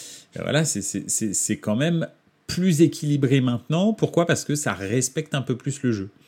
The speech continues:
C'est-à-dire que de temps en temps, la passe à, la passe à Harry Kane, elle était un peu automatique parce que c'était Harry Kane,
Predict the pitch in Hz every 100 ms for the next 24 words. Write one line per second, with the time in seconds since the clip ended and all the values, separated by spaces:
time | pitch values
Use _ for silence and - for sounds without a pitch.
0 | - - - 110 - 117 113 104 98 92
1 | 90 135 156 160 - 120 - 104 92 90
2 | 87 85 87 87 117 - 92 87 87 90
3 | 92 - 139 165 131 98 90 - 117 104
4 | 120 107 110 107 - 120 - 92 98 -
5 | - 95 85 87 139 190